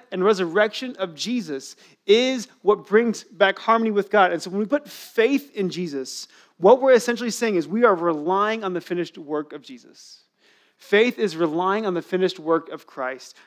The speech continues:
to ultimately bring about harmony again with God. This is not something that we can do on our own. Let that sink in for a second. Because so many of us in here, and I'm gonna throw myself in this,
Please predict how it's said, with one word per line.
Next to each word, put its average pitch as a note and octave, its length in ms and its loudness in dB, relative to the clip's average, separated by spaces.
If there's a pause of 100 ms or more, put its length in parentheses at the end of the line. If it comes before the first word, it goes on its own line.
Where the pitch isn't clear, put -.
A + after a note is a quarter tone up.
to - 140 -14
ultimately F#3+ 460 2
bring F3+ 300 -2
about D#3+ 340 0 (140)
harmony E3 360 0
again C#3 280 -8
with - 140 -20
God. - 200 -20 (1040)
This F#3+ 160 2
is D#3+ 160 -8
not F#3 320 2
something G3+ 180 -2
that E3+ 100 0
we D#3+ 140 -4
can F3 160 -6
do D#3 140 -2
on D3+ 80 -2
our D3 120 -4
own. B2 260 -16 (2250)
Let F3 160 2
that F#3 140 4
sink F3+ 200 -2
in E3 80 -2
for D#3 140 -2
a C3+ 60 -4
second. - 380 -12 (1400)
Because D3+ 220 -8
so - 380 0
many B3+ 240 -2
of A3 100 -2
us G3 160 -6
in F#3 160 -4
here, B2+ 200 -12
and C3+ 120 -10
I'm D#3 100 -8
gonna G3 140 0
throw G#3 140 -4
myself G3 320 -4
in E3+ 80 -6
this, B2+ 240 -10